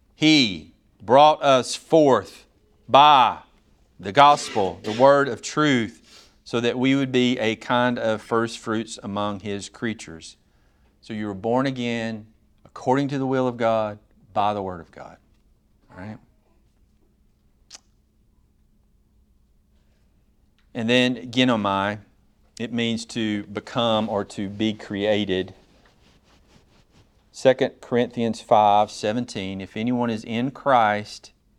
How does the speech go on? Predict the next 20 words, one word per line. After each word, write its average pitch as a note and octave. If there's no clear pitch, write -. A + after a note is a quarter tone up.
he A2
is G#2+
a G#2
new B2+
creature. A2
The G#2+
old B2
things B2
passed A#2+
away. G#2
Behold, B2
new A#2+
things A2+
have," G#2
ginomai, F#2
"new A2
things A2
have F2+
been G#2
created." D#2